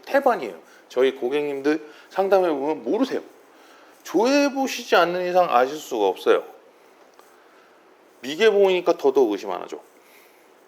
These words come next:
저도 사람이니까 유혹 있었습니다. 저도 사람이에요. 아무리 내가 정직하고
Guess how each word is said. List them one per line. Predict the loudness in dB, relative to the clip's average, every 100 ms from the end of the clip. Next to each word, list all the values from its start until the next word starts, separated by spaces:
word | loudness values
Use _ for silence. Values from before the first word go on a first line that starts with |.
| _ _ _ _ _ _ -20
저도 | -8 -2 -2
사람이니까 | 0 2 4 2 -2 -2 -2 -2 -6 -16
유혹 | -10 -2 0 -2
있었습니다. | -4 -4 -4 -4 -8 -8 -10 -14 -20 _ _ _ _ _ -20 -20 _ _ _ _
저도 | -12
사람이에요. | -4 0 0 0 -8 -6
아무리 | -4 -2 -2
내가 | 0 -2
정직하고 | -4 -12 -8 -4 -4 -4 -8